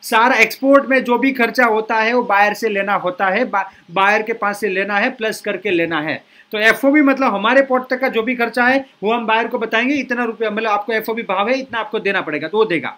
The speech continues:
अब बायर आपसे सीआईएफ़ मांगता है तो हमें क्या करना है? सीआईएफ़ न्यूयॉर्क पोर्ट मांगता है तो हमें जो है गुड्स कंटेनर को न्यूयॉर्क पोर्ट तक पहुंचा के देना है। But हमारा रिस्क कहाँ तक रहेगा? हमारा रिस्क जो है एफ़ओबी तक रहेगा।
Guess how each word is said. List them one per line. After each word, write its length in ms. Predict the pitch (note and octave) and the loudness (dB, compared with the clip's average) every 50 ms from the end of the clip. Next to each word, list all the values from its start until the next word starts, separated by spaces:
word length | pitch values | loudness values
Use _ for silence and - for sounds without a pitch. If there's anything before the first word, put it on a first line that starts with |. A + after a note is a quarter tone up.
| _ - | _ -2
अब 160 | A3 G3+ G3 F3+ | -2 -2 -2 2
बायर 280 | A3+ G#3 A3+ C4+ D4 D4 | 4 6 8 8 8 8
आपसे 320 | C4 B3 B3 - C#4+ C#4 | 8 6 4 2 -2 -4
सीआईएफ़ 540 | C4+ - B3+ B3+ C4 C4 C4 C#4 C4+ C4+ A3 | -2 -2 0 2 4 6 6 6 4 2 2
मांगता 320 | A3+ A#3 A3+ A3+ A3 A3+ | 0 0 0 0 2 2
है 280 | G#3 F#3+ F3+ B2+ - - _ _ _ _ - | 2 2 2 -2 -6 -8 _ _ _ _ 0
तो 80 | A3 | 0
हमें 260 | F#3+ F3+ G#3 B3+ C4+ | 0 2 2 2 2
क्या 120 | C4 C4+ C4 | 2 2 0
करना 280 | B3+ B3 A#3 A3+ A#3 A3+ | 0 -2 -4 -2 -2 -2
है? 140 | A#3 A3+ - _ _ | -2 -4 -8 _ _
सीआईएफ़ 560 | - - - A3+ B3+ C4+ C4+ C4+ C#4 C#4 - F#3+ | -14 -8 -2 2 4 6 6 6 6 4 2 0
न्यूयॉर्क 340 | G3+ G#3+ A#3 C4 C4 C4 C4 - | 0 2 2 2 2 0 -2 0
पोर्ट 240 | B3 B3 B3+ B3 A3+ | 0 0 0 0 -2
मांगता 360 | A3+ A3 A3 A3 G#3+ - G#3 | -4 -4 -4 -2 0 0 2
है 260 | F#3+ F3+ F3+ G3 A3+ A#3+ | 2 2 0 0 -2 -2
तो 120 | A#3+ C4 | -2 -2
हमें 600 | G#3 D3+ D#3+ F3+ G#3+ C4 C#4 B3+ A#3+ A#3+ B3 B3 - _ _ - | -2 -2 0 2 4 6 6 6 6 2 -2 -4 -8 _ _ -8
जो 180 | F#3 F3+ A3 A3+ | -6 -2 0 0
है 120 | A#3 A#3+ G3+ F3+ | 0 0 -2 -4
गुड्स 280 | G#3 B3 B3+ B3 - - - - | -4 -4 -4 -4 -6 -12 -8 -2
कंटेनर 500 | - A#3 A#3+ A#3+ B3 C#4 C#4 C4 B3+ A3+ | 0 0 0 2 4 4 6 6 4 2
को 280 | G#3+ - F3 C#3+ - - _ _ _ E3 | 0 -2 -2 -4 -4 -6 _ _ _ -8
न्यूयॉर्क 360 | E3 E3+ G#3 A#3+ B3+ B3 B3 - | -4 -2 2 2 2 2 0 -4
पोर्ट 160 | A3 A3+ G#3+ - | -4 -4 -4 -4
तक 160 | - A3+ F3 - | -6 -6 -6 -6
पहुंचा 260 | G3 G3 F#3+ - G3 | -8 -6 -4 -4 -4
के 160 | F#3 - G3+ | -4 -2 -4
देना 280 | E3+ D#3 E3 D#3+ E3+ E3 | -4 -4 -4 -2 -2 -2
है। 200 | D3+ E3+ D3 A#2+ - _ _ _ - | -2 -2 -4 -4 -6 _ _ _ -2
But 180 | F#3 C4 F3 - | 0 0 2 0
हमारा 380 | D#3+ E3+ F#3+ A3+ B3+ C#4 C4+ G#3+ | -2 -2 0 2 4 4 4 2
रिस्क 300 | G#3+ B3+ C4+ C4 - - | 0 -2 -2 -2 0 0
कहाँ 220 | C#4 B3 B3+ C4+ | 2 2 2 4
तक 100 | C#4 C4+ C4 | 2 2 4
रहेगा? 360 | B3+ B3+ A#3+ A#3+ B3 C4+ C4 - _ _ _ - | 4 4 4 4 2 0 -2 -4 _ _ _ -6
हमारा 340 | F3 F3+ F#3+ A3+ B3 C4 C4 | -6 -2 0 2 2 2 2
रिस्क 320 | B3 A#3+ B3 B3 B3 - | 2 0 -2 -4 -4 -8
जो 160 | A#3 - A#3 | -6 -4 -2
है 120 | A3 G#3+ G#3 | 0 0 0
एफ़ओबी 320 | G3+ G3+ - G#3 F#3+ G#3+ G#3 | -2 -2 -4 -8 -6 -6 -6
तक 180 | - G#3+ F#3+ - | -6 -6 -4 -2
रहेगा। 440 | G3 F#3+ F#3 F#3+ - E3+ C3 - | -2 0 0 0 0 -2 -2 -4